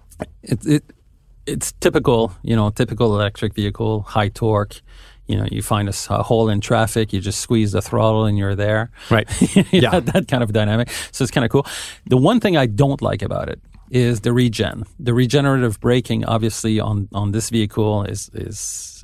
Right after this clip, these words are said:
Speaker 1: is the same as on every electric vehicle. However, um, you can either have, in terms of the one pedal drive, um, you know, we know that on certain electric vehicles, you can adjust the amount of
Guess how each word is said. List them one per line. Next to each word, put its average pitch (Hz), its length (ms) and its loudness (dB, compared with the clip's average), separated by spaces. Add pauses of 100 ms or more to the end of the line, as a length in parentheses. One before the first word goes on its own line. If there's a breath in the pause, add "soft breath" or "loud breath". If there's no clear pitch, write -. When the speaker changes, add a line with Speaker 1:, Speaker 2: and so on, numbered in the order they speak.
(140)
Speaker 1:
is - 240 -16
the 107 140 -2
same 113 300 4
as 101 140 0
on 98 180 0
every 117 480 2
electric 98 360 -4
vehicle. - 300 -10
However, 107 760 0 (580 loud breath)
um, 98 420 -4 (460)
you 110 160 -4
can 107 320 0 (100)
either 127 300 2
have, 117 440 0 (340)
in 110 140 -4
terms 113 220 0
of 104 80 -2
the 104 80 -4
one 117 360 2
pedal 113 280 2
drive, 110 800 0 (500 loud breath)
um, 98 600 -4 (120)
you 123 80 -2
know, 113 80 2
we 110 80 2
know 120 160 2
that 110 160 0
on 113 180 0
certain 113 580 0
electric 110 380 -2
vehicles, 120 400 0
you 104 80 -4
can 101 140 -4
adjust 117 520 0
the 110 120 2
amount 107 340 2
of 95 320 -6